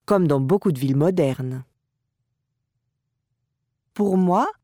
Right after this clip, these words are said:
le plus gros problème à Besançon, c'est le coût de la vie.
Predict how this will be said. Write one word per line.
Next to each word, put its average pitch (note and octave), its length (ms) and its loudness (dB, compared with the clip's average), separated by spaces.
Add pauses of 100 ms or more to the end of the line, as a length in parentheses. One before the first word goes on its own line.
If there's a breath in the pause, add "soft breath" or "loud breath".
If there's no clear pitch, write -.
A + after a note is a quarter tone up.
(420)
le F3 160 2
plus D3+ 200 -12
gros D#3 280 -2
problème G3+ 500 2
à D3 80 0
Besançon, F#3 800 -2 (320)
c'est - 240 -4
le D3+ 140 0
coût - 240 0
de A#3+ 80 2
la G3 180 4
vie. C#3 320 -6